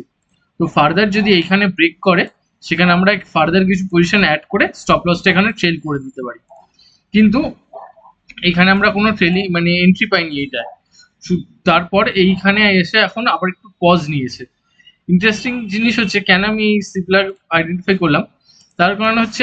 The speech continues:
হায়ার সাইডে একটু প্রফিট নিউ-, একটা নিউজও ছিল, যার জন্য এখানে এই একটা মেজর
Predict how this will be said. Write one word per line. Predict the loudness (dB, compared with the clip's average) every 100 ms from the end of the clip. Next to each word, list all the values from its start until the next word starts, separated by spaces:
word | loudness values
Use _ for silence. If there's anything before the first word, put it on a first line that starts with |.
| -2 2
হায়ার | 2 2 0
সাইডে | -2 -2 2 2 2
একটু | -2 -14 -2
প্রফিট | 0 2 -2 2 4
নিউ-, | 4 0
একটা | -2 4
নিউজও | 6 4 2 -2
ছিল, | 0 2 2
যার | 0 2
জন্য | 2 2
এখানে | 2 2 2
এই | 0 -2
একটা | -2 -2
মেজর | 0 -2